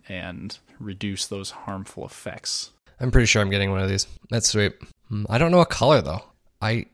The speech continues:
Speaker 2: I really love the orange.
Speaker 1: I have a, the kind of classic black style, and then I have,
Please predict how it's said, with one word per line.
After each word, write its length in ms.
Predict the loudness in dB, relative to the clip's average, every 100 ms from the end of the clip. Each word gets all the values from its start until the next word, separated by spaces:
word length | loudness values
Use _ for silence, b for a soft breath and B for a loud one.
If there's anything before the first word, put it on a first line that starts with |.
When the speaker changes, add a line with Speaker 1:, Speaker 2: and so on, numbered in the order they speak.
| _ _
Speaker 2:
I 100 | -4
really 340 | 0 4 4 4
love 180 | 2 2
the 60 |
orange. 460 | 0 0 0 -2 -6 -10 0
Speaker 1:
I 120 | 4
have 240 | 6 6 4
a, 340 | 4 2 -2 -8 -6
the 160 | -6
kind 240 | -2 -2 -2
of 240 | -4 -12
classic 560 | -2 0 0 -2 -4 -2
black 300 | 0 0 0
style, 440 | 0 2 0 0
and 160 | -4 -4
then 100 | -2
I 140 | -2
have, 840 | -4 -6 -4 -2 0 -2 -6 -16